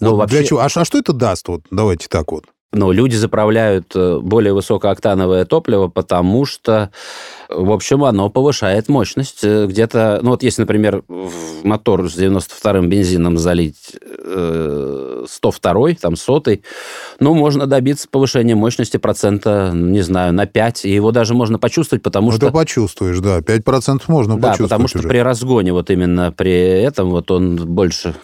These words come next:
Speaker 1: как бы, считает, что добавляет, но многие это чувствуют, и, и есть небольшая экономия в топливе, расход бывает меньше, если,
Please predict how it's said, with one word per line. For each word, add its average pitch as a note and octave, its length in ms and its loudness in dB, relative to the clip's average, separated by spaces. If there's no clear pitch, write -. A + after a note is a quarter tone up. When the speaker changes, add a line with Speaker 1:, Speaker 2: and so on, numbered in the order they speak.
Speaker 1:
как E2+ 120 -2
бы, E2 80 -4
считает, F2+ 440 -2
что - 160 -4
добавляет, G#2 500 2
но G2+ 180 0
многие A#2+ 340 2
это F3 120 -4
чувствуют, C3+ 640 0
и, G#2 560 0
и G2+ 100 0
есть A#2+ 280 2
небольшая B2 400 0
экономия G2 680 0
в - 80 -16
топливе, F2+ 400 0
расход G2+ 340 -2
бывает F2+ 320 0
меньше, F2 340 0
если, F#2 360 0